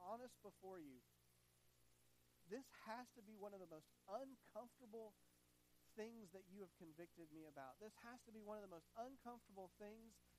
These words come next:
for us to admit to, because none of us wants to say, "Oh, I show favoritism." None of us wants to say, "Oh, I have a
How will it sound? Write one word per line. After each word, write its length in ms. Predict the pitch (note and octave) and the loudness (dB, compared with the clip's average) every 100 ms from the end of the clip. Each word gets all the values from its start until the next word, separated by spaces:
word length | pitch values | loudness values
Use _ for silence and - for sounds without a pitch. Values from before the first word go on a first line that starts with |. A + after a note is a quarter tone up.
| - - - | -16 0 4
for 140 | G#3 A3+ | 4 8
us 220 | A3+ A#3 - A3 | 6 6 -2 0
to 80 | |
admit 400 | F#3+ F3+ F#3+ G3+ G3+ - D#3 | 0 0 2 2 0 -6 -6
to, 60 | B2 - - - - - - - - | -6 -10 -16 -18 -16 -16 -16 -16 -6
because 240 | - G3+ G3+ G#3 | 2 4 4 4
none 240 | A3 B3+ C4+ | 6 6 6
of 160 | A#3 | 4
us 80 | A3 G#3 | 2 2
wants 240 | A3 A3+ - | 0 0 -4
to 80 | G3 - G#3+ | -6 2 6
say, 320 | G3 F3+ D3+ - - | 8 6 0 -4 6
"Oh, 160 | G#3 G#3 | 8 10
I 160 | G#3 G#3 | 8 4
show 160 | G#3+ F#3 G#3 | -2 0 0
favoritism." 640 | G3 F#3 E3+ E3+ D#3+ F3+ | 2 2 0 -2 -2 2
None 160 | A#3 C4 | 4 4
of 160 | A#3 | 2
us 80 | G#3 G#3 | 2 0
wants 160 | G#3+ - | -2 -2
to 80 | F#3+ - G#3 | -6 2 8
say, 320 | G3 F3+ - - | 8 8 0 4
"Oh, 240 | F#3+ G#3 G3+ F3+ | 8 10 10 10
I 240 | F#3 F#3 F3+ G3+ | 10 10 8 6
have 160 | G3+ | 6
a 160 | F3+ | 4